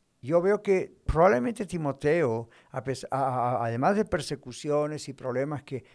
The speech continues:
que haya tenido en contra de él a causa de el testimonio de Cristo y, y, y que co-, era amigo de Pablo,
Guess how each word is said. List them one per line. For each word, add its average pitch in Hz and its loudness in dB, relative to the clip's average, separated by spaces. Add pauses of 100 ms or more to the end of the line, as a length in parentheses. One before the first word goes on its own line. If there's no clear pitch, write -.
(140)
que - -2
haya 147 4
tenido 139 -2
en 123 -2
contra 139 0
de 131 2
él 147 2
a 131 0
causa 127 -2
de 113 -4 (240)
el 127 -14
testimonio 135 -2
de 123 -4
Cristo 135 -2
y, 113 -8
y, 117 -8
y 104 -8
que - -18
co-, - -4
era 127 2
amigo 123 -2
de 113 -6
Pablo, 156 2